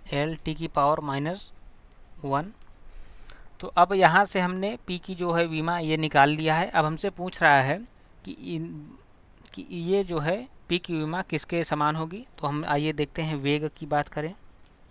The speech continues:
अगर ऑप्शन नंबर एक की बात करें वेग, तो वेग होता है meter per second यानी एल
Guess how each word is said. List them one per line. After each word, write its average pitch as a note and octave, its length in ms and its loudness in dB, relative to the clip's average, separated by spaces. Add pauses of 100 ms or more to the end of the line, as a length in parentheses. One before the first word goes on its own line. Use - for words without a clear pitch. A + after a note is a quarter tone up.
(440)
अगर D3 220 4
ऑप्शन D3+ 260 0
नंबर D3+ 240 -2
एक D#3+ 240 -4
की D#3+ 100 -8
बात C#3 220 2
करें D3+ 200 -2
वेग, D3 380 0 (380)
तो D#3 80 -10
वेग E3+ 200 0
होता E3 240 2
है E3 60 2
meter D#3+ 340 0
per D#3 200 2
second D#3 440 -2
यानी D#3 460 0
एल D#3 240 2